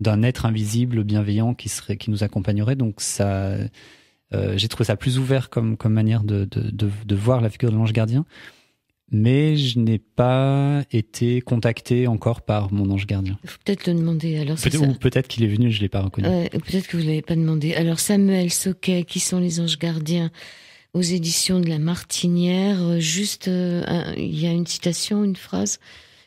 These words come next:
Speaker 2: qui vous vient, euh, à l'esprit, juste pour terminer l'émission ?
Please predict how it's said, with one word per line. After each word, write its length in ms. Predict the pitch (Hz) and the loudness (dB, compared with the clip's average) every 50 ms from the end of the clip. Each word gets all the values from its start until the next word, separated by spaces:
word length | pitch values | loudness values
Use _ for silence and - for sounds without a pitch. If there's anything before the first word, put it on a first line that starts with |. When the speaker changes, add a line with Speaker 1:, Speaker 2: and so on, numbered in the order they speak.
| _ _ | _ _
Speaker 2:
qui 160 | - - 196 | -8 -4 -4
vous 160 | 190 156 180 175 | -4 -2 -4 -4
vient, 360 | 170 165 165 180 185 180 180 | -2 -2 0 0 2 2 2
euh, 280 | 175 170 165 160 160 | 0 0 0 0 -2
à 40 | 165 | -2
l'esprit, 480 | 160 160 156 - - - - - 185 196 | -2 -2 -4 -4 -6 -8 -4 -2 -2 -2
juste 240 | 180 170 165 - - | -2 -4 -8 -8 -8
pour 160 | - 156 - | -10 -10 -6
terminer 360 | - 165 160 165 160 156 165 | -6 -4 -4 -4 -4 -4 -4
l'émission ? 480 | 160 160 156 156 156 - - - 185 | -4 -4 -4 -6 -8 -8 -10 -12 -12